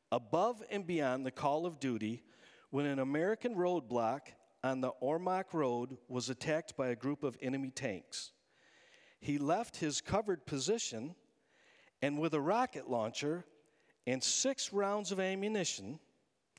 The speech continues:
advanced alone under intense machine gun and thirty-seven millimeter fire. Loading single-handedly, he had destroyed the first tank, killing its occupants with a single round. As the crew of the second tank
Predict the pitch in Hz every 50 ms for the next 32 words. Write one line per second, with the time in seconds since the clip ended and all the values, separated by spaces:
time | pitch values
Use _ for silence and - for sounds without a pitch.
0 | - - - - _ - 120 123 113 117 165 180 202 226 220 - - - 240 220
1 | 196 160 151 156 151 165 - - 147 147 143 147 147 139 139 131 - - 190 214
2 | 208 - - 165 151 143 - - 190 190 190 185 190 196 196 202 214 - - 180
3 | 175 - - 170 165 170 185 180 - - 180 170 170 165 156 156 160 165 160 151
4 | 151 147 139 139 127 - - 107 101 71 - - - _ _ _ _ - - -
5 | - - - - - - - - - _ - 120 127 156 170 196 214 233 233 254
6 | 262 262 240 - - - - - 208 220 240 247 247 226 - 233 240 233 214 147
7 | 123 110 101 98 98 107 143 156 151 - 131 131 131 127 110 95 117 120 - -
8 | - - 170 175 196 233 247 214 233 - - - 226 247 240 - - - - 123
9 | 113 139 185 - - - - _ _ _ _ _ _ _ _ _ _ - - 170
10 | 185 202 220 226 - - 202 175 170 - - - - 190 190 - - 151 123 117
11 | - - 151 156 170 185 185 185 165 127 110 104 107 120 143 165 - - _ -
12 | - - - - - - - - - _ _ _ - 135 151 139 139 127 143 147
13 | - - - 220 233 233 185 151 151 139 - - - 233 233 - - 160 135 -
14 | - 139 120 113 127 135